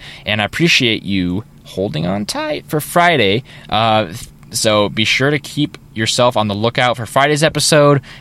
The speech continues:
Be sure to subscribe so you get that downloaded automatically. Maybe even turn on a notification of some kind so you get a little ding on your phone when you wake up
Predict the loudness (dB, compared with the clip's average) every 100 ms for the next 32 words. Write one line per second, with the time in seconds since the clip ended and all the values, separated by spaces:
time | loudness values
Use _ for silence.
0 | -6 -2 0 0 0 -2 -2 -2 0 0
1 | 0 -2 -4 -4 -2 -2 -2 -2 -2 0
2 | 2 2 0 0 0 0 0 0 -2 0
3 | -2 -4 -16 -2 0 2 0 0 0 2
4 | 2 2 0 0 0 -2 -4 0 2 2
5 | 2 2 2 2 2 0 -2 -6 -2 -2
6 | 0 2 2 0 0 2 4 4 4 2
7 | 2 4 4 4 4 4 4 4 2